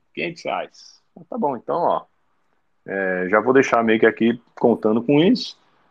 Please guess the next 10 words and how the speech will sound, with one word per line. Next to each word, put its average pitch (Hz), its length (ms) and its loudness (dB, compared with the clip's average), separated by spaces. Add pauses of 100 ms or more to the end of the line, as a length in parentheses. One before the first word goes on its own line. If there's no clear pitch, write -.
(160)
No 208 120 -2
dia 135 200 6
tal, 131 280 6
o 131 40 2
cara 131 200 4
te 127 200 -4
manda 135 340 2
lá, 151 180 6
você 156 200 -2
vende, 165 420 -4